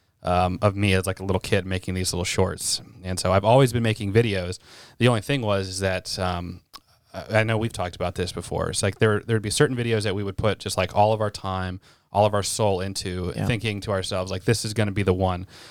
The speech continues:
Speaker 1: you know, 'cause this guy's videos, he, you know, it's not as good as mine, and he's
Speaker 2: Right.
Speaker 1: huge. So if mine is better, then people will love it. And then to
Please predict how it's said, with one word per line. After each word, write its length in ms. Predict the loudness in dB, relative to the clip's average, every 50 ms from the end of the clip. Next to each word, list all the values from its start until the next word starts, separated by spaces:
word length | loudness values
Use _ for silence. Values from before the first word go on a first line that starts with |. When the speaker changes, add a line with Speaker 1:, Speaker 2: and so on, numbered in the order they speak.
| -18 _
Speaker 1:
you 80 | 0 2
know, 160 | 4 4 4
'cause 260 | 4 2 0 -2 2
this 180 | 2 2 2 2
guy's 320 | 2 2 2 2 2 0 -2
videos, 440 | -4 -2 0 0 0 0 0 -2 -4
he, 180 | -4 -2 -2
you 140 | 0 0 2
know, 60 | 2
it's 180 | 2 2 4 4
not 140 | 4 4 4
as 100 | 2 0
good 140 | -2 -2
as 120 | -2 -2 0
mine, 360 | 2 2 4 4 2 0 -2
and 120 | -4 -4
he's 140 | -4 0 2
Speaker 2:
Right. 160 | 2 2 2
Speaker 1:
huge. 260 | 2 2 0 -2 -2 -2
So 200 | -2 -2 -2 -2
if 180 | -2 -4 -2 0
mine 240 | 2 2 2 2
is 120 | 0 -2 -2
better, 480 | 0 0 2 2 4 2 2 0 -2
then 220 | -2 -2 -4 -4 -4
people 300 | -6 -6 -4 -4 -2 -2
will 100 | -2 0
love 180 | 0 0 0 0
it. 140 | -2 -4 -6 _ _ _ _ _ _ _
And 120 | -2 0 0
then 80 | 0 0
to 340 | 0 2 2 2 2 0